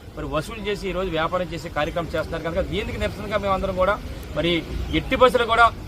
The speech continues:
ప్రభుత్వ పరంగా ఏదైతే జగనన్న ప్రభుత్వంలో ప్రభుత్వ మెడికల్ కాలేజ్ శాంక్షన్ చేశారో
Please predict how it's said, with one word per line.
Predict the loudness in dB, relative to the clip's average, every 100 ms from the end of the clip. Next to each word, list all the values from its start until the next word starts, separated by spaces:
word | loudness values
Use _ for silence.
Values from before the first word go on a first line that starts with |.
| -8 2
ప్రభుత్వ | 4 4 2
పరంగా | 2 2 0 -2 0 0
ఏదైతే | 0 -2 -2 0
జగనన్న | 2 2 0 0
ప్రభుత్వంలో | -2 -2 -4 -2 -4 -4 -10 -2
ప్రభుత్వ | 2 2 0 -2
మెడికల్ | 0 0 2
కాలేజ్ | 2 0
శాంక్షన్ | -4 -4 -4
చేశారో | -2 0